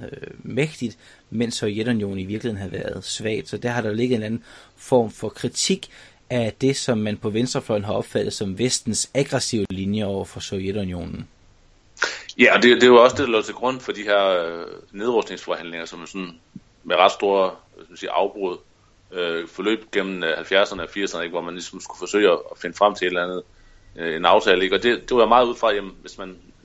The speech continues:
Speaker 2: havde, hvis man havde tallene på sin side, så havde man også et bedre udgangspunkt for de her forhandlinger. Så det var meget med, ikke? Altså, hvor mange, øh, kampvogne havde den ene side i forhold til den anden, og hvor mange mellemdistancemissiler havde den ene i forhold til den anden.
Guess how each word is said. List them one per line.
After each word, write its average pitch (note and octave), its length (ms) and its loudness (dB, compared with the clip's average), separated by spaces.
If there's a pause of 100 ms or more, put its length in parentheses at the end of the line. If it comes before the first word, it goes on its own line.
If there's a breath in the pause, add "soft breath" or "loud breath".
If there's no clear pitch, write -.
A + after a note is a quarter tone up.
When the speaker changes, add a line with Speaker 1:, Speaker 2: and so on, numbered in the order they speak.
(100)
Speaker 2:
havde, G2+ 160 -4
hvis - 340 -16
man A2 80 -4
havde A2 80 0
tallene B2+ 360 2
på D3 100 -10
sin C3+ 240 -8
side, A2+ 180 -8
så A#2 100 -4
havde A#2+ 140 4
man A2+ 80 0
også A2 160 0
et G2+ 60 -8
bedre A2+ 240 6
udgangspunkt G#2+ 580 -8
for F2+ 60 -12
de F2+ 100 -6
her F#2+ 120 0
forhandlinger. F#2 440 -6 (440 soft breath)
Så F#2+ 100 -6
det G#2+ 100 4
var A#2+ 120 8
meget A2+ 240 6
med, G#2+ 80 -2
ikke? G#2 120 -2
Altså, G2 120 -8
hvor G#2 160 -6
mange, B2+ 260 -4 (280)
øh, F2+ 120 -14
kampvogne A2 420 -6
havde G2+ 140 -4
den G2+ 120 -10
ene C3 220 -6
side G2+ 180 -8
i F#2 80 -10
forhold F#2 160 4
til F#2 100 -4
den F#2+ 80 -4
anden, A2+ 200 0
og G#2+ 80 0
hvor F#2+ 120 0
mange A2 220 -2 (400 soft breath)
mellemdistancemissiler F#2+ 880 -2
havde G2 120 4
den F#2+ 120 -4
ene G#2 220 -4
i G2 80 -8
forhold F2 240 2
til F2 120 -6
den F2 100 -10
anden. F#2 280 -8